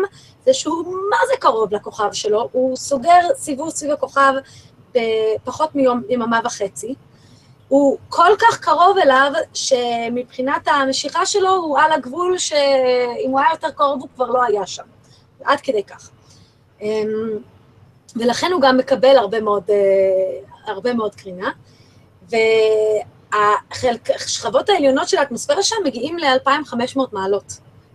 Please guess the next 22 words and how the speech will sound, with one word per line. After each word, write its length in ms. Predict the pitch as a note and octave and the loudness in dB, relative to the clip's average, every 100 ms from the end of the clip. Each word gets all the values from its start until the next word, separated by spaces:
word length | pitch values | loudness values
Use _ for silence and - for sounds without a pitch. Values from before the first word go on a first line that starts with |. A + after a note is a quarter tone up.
| _ | _
כלומר, 240 | A3 A#3 A#3 G#3+ | -4 2 2 2
יש 180 | D4 D4+ | -2 0
שם 280 | F4+ E4+ D4 - A3 - | 0 0 -4 -8 -18 -12
ברזל 480 | A#3 B3 - D4 E4 G#4+ - _ - - - - | -8 -8 -2 2 4 2 0 _ -20 -20 -20 0
גז 420 | B3 A3+ G3 F#3+ - - - _ _ _ _ - | 4 4 2 -6 -16 -20 -20 _ _ _ _ -2
ב-, 340 | - F#3+ F#3 F#5+ F5 - E3 | 2 4 4 0 -8 -12 -6
באטמוספירה 600 | - - G#4 - F3+ F3+ | -6 -6 -10 -4 -4 -6
שם. 180 | - - - _ _ _ _ _ _ _ _ G#3+ | -12 -20 -20 _ _ _ _ _ _ _ _ -4
אמ, 440 | A3+ A3 A3 A3+ G#3 _ - | 0 0 0 -2 -8 _ -20
ומה 1000 | G3 G4+ B4+ B4 - - - B3+ C#4 G4 | 0 6 8 6 2 -10 -10 -2 0 2
שהם 320 | G#4 G4+ F#4+ | 2 0 0
קלטו 360 | - D#4+ F#4+ G4+ | -2 0 2 2
שם, 160 | - F#4+ A4+ A4+ - - - - | 4 4 4 -2 -10 -20 -20 -20
זה 180 | A3 C#4+ C#4+ | -2 0 0
פליטה 340 | C4 C4 D4 D#4 | -4 -4 -2 0
של 200 | C#4 A#3 | 0 0
איי 260 | A3+ A3+ | 0 2
אר 200 | B3 C4+ | 4 4
מהשכבות 580 | B3 G#3 - G#3+ B3 B3 | 0 -4 -6 -8 -8 -4
העליונות 300 | G#3+ G#3 G#3 | -4 -4 -6
של 160 | - G2 | -6 -8
האטמוספירה. 520 | F3+ F3 - - | -8 -14 -14 -16